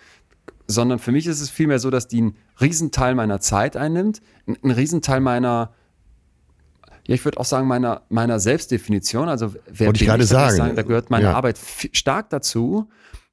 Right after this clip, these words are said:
Speaker 1: Und dass die auch ganz viel von meiner Freude einnimmt und ein Stück weit auch immer wieder meine Freizeit reinstrahlt, weil ich m-, mich in meiner Freizeit auch für die Sachen interessiere, die ich eigentlich als Arbeit mache. Und da habe ich irgendwann gemerkt, es klingt ja alles wunderbar und jeder hat f-, vielleicht auch den Traum, dass man irgendwann diesen Job findet, in dem man so voll aufgeht.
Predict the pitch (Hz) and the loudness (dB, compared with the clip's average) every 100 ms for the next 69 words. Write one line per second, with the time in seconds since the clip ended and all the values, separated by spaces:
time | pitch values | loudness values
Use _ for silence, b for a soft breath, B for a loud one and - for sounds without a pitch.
0 | _ 139 160 143 147 147 185 180 160 151 | _ 0 2 0 0 0 -2 0 -2 0
1 | 123 117 107 - 131 196 165 165 151 175 | 0 0 -2 0 2 2 0 -2 -4 -4
2 | 165 - 196 165 139 143 - 165 139 143 | -4 -2 0 0 0 -4 -2 0 0 0
3 | 147 139 127 - 170 190 101 - 87 90 | 0 0 -2 -2 -2 0 -2 -4 -8 -8
4 | - 78 82 90 107 113 113 131 120 123 | -6 -6 -4 -4 -2 -2 -2 -2 0 0
5 | 120 - 123 - - 107 131 101 95 90 | 0 -2 -4 -2 -2 -2 0 -2 -2 -2
6 | 95 - - 131 139 139 123 - 135 147 | -4 -4 -4 -2 -2 -4 -4 -2 -2 -2
7 | - - 156 117 95 87 92 - B B | -4 -2 0 0 0 -4 -4 -10 B B
8 | 107 127 240 - 214 196 151 110 123 226 | 2 2 2 0 0 2 2 2 2 -2
9 | _ b - - 185 185 143 143 180 220 | _ b -4 0 0 0 -2 -4 0 0
10 | 156 104 117 - 135 113 143 131 123 - | 2 2 0 0 0 0 0 -2 -6 -12
11 | - - _ - - 113 - 110 104 - | -20 -20 _ -8 0 0 0 -4 -2 0
12 | 190 156 107 110 123 120 104 104 98 135 | 0 0 -4 -2 -2 -2 -2 -2 0 -2
13 | - - 131 127 110 117 113 107 - 113 | -4 -2 -2 0 -2 -2 -2 -4 -4 -4
14 | - 104 107 - 160 208 | -2 -2 -4 -2 -2 -4